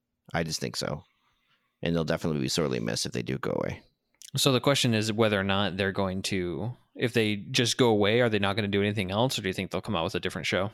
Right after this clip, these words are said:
Speaker 1: Well, they still have to, they still have to eat, right? So maybe they'll do another, maybe they're just burnt out and they want a new project. Maybe they'll continue making plays. Maybe they'll go back to movie making. I mean, I think most of the movies, actually all the movies they've made, fucking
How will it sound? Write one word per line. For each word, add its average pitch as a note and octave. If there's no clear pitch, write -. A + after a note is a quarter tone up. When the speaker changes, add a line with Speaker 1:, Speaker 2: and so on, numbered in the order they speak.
Speaker 1:
Well, A#2+
they A2
still C#3
have A2
to, F2
they G2+
still A2
have F2+
to -
eat, G2+
right? D#2
So E2
maybe F2
they'll E2+
do F2+
another, E2+
maybe A2
they're C#3
just B2+
burnt A2+
out A2
and A2
they G#2
want G2
a G2+
new F#2+
project. G2+
Maybe F#2
they'll F2+
continue F#2
making F2
plays. F2+
Maybe F2+
they'll F#2+
go G2+
back G#2+
to A2
movie A2
making. C2+
I D2
mean, F2
I F#2+
think B2+
most G2+
of -
the G#2
movies, G2
actually G2
all F2+
the G#2+
movies F2
they've E2+
made, F#2
fucking E2